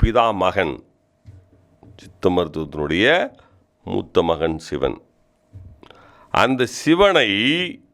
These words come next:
சிவனிலிருந்து உருவான முருகனை,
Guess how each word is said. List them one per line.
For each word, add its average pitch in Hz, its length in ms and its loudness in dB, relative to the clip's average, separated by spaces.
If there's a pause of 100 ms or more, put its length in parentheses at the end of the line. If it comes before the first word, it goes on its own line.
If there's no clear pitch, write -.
(1400)
சிவனிலிருந்து 196 720 4
உருவான 170 600 4
முருகனை, 143 560 4